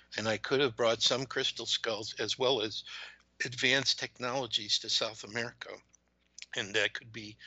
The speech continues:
part of the reason why I've always been drawn to go to Peru, is that ultimately I will find or remember some of those things that I brought from Atlantis that we could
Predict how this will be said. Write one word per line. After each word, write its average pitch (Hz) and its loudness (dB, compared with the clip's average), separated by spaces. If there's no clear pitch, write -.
part 123 0
of 120 -4
the 117 -6
reason 113 -4
why 107 -6
I've 104 -2
always 110 0
been 107 -4
drawn 113 2
to 110 -6
go 123 0
to - -4
Peru, 104 -10
is 107 0
that 107 4
ultimately 117 0
I 113 4
will 107 0
find 120 4
or 104 -6
remember 110 -2
some 120 4
of 117 0
those 107 0
things 113 -2
that 107 -2
I 101 2
brought 104 -4
from 104 -6
Atlantis 117 0
that 117 -4
we 107 -8
could 113 -6